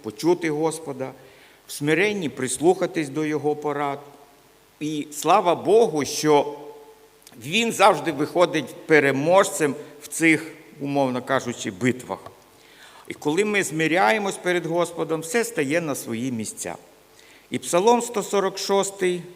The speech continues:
третій вірш, нам говорить: "Він зламаносердних лікує, і їхні рани болючі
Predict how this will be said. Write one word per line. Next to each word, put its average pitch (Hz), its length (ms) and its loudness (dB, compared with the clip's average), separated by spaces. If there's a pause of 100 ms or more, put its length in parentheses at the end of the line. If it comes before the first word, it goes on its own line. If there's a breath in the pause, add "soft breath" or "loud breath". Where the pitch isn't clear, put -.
(120)
третій 160 420 0
вірш, 190 480 -4 (380 loud breath)
нам 156 520 0
говорить: 127 640 -2 (1700)
"Він 196 420 -2 (2500)
зламаносердних 185 1400 0 (420)
лікує, 123 760 -4 (720)
і 123 100 -4
їхні 151 500 -2
рани 208 380 2
болючі 120 720 -2